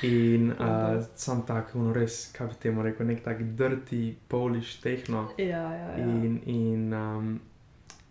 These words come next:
Speaker 1: res tako, pač samo živo, no. In, in
Speaker 2: Tako da.
Speaker 1: konkretno bi rekel, da bi zdaj veliko raje imel v klubu tehno, kakor pa trap, no. Tako da sem ful vesel, da,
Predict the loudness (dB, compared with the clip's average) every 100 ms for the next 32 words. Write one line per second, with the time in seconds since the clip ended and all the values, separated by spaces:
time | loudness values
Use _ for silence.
0 | -20 -2 2 4 2 -2 -2 -2 -2 -2
1 | -2 -2 -4 -4 -8 -12 -4 2 2 2
2 | 2 2 0 -4 -6 -2 0 2 2 0
3 | -2 0 0 -2 -2 0 0 -2 -6 -14
4 | -20 -20 -20 -20 -20 -20 -20 -10 -2 -2
5 | 0 2 2 2 0 -2 -2 -2 0 0
6 | -2 -4 -6 -2 -2 -2 -4 -4 -2 -2
7 | -2 -2 0 -4 -8 -10 -14 -12 -10 -8
8 | -8 -10 -10 -10 -10 -20 -20 -20 -20 -20
9 | -20 -20 -20 -16 -8 -6 -6 -6 -8 -6
10 | -4 -4 -4 -6 -6